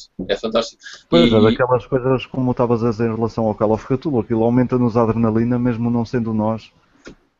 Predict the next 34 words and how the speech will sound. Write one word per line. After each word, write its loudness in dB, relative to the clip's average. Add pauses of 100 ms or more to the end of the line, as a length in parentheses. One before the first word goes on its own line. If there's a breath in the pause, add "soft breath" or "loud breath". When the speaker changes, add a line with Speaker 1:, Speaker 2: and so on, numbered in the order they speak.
Speaker 2:
eh, 4
a 0
estar 0
ali. 0 (180)
<laughs> -4
Mas -2
aquilo -2
Speaker 1:
Completamente, -2
mano. -14 (260)
E, -2
e 0
Speaker 2:
aquela 0 (140)
situação. -10 (300)
Speaker 1:
o -6
Blair 4
Witch, 0
tipo, -8 (200)
na -4
minha 0
opinião, -4
tem 0
um -6
dos -6
finais, -2
um -4
dos -2
melhores 0
finais 0
de -10
sempre 0
nos -2
filmes -4
de -8
terror 4